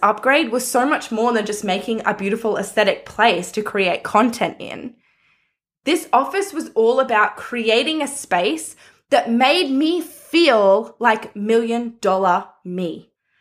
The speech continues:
And so as soon as I step into my office and I sit down at my desk, I feel inspired and I feel empowered and I literally feel like a fucking boss,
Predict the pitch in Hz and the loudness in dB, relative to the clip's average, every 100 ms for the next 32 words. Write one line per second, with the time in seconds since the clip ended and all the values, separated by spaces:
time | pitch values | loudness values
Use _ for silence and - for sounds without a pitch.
0 | _ - 269 311 277 277 - - 320 381 | _ -2 0 2 2 0 -6 0 2 2
1 | 415 339 311 311 277 277 233 233 269 262 | 2 2 0 0 -2 -2 -4 -2 2 2
2 | - 180 226 311 - - - - 220 208 | 2 -2 -2 -4 -6 -18 -20 -10 -4 -2
3 | 226 - 285 277 247 247 - 269 285 190 | -4 -4 -4 0 4 4 2 -2 -2 -2
4 | 165 269 - - - _ _ - 226 320 | -4 -4 -10 -18 -20 _ _ -2 2 2
5 | 359 320 226 202 - - 170 190 170 160 | 0 -2 -2 -4 -8 -2 2 2 0 -6
6 | - _ _ _ 240 277 320 330 320 277 | -12 _ _ _ 0 0 0 -2 -2 -4
7 | - - 196 196 170 - - - - 254 | -6 0 2 2 -2 -8 -16 -12 -2 2
8 | 269 269 247 269 339 370 370 - - 214 | 4 2 0 2 2 2 0 -6 -4 0
9 | 180 190 277 - - _ 240 247 - 226 | 2 2 0 -6 -20 _ -10 -10 -8 -8
10 | 226 - - 262 262 294 277 277 - 160 | -8 -6 -2 -2 -2 -10 -10 -14 -18 -6
11 | 190 165 - - | -2 -2 -4 -14